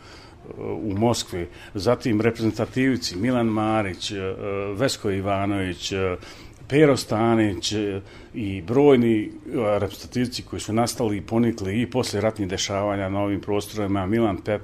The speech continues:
Pepić, e, Veselin Drobnjak, e, Mladen Popović, e, e, Milan Marić, e, Dragan Blagojević, e, i sad jedna mala ple-, mala plejada mladih odbojkaša koja, e,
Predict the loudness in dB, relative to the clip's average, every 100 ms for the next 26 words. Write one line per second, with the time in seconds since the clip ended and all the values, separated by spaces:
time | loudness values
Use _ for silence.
0 | -10 -4 -2 -2 -4 -16 -8 -4 -2 0
1 | -2 0 0 0 0 0 0 2 0 -2
2 | -2 -2 -2 -6 -16 -16 -12 -2 2 2
3 | 2 2 -2 0 -2 0 -4 -8 -4 -2
4 | 0 0 -4 -10 -18 -16 -4 -2 0 2
5 | 2 4 4 4 4 2 0 -4 -4 -2
6 | -2 0 0 -2 -2 -4 0 2 4 2
7 | 2 0 0 -2 -2 -2 -4 -8 -6 -6
8 | -4 -4 -6 -16 -4 -4 0 2 0 -2
9 | -12 -12 -8 0 2 4 6 6 4 2
10 | -2 2 4 6 4 2 2 4 4 4
11 | 2 2 2 -2 -6 -6 -2 -2 0 4
12 | 2 2 -10 -18 -2 2 4 4 4 -2
13 | -16 -20 -8 -2 0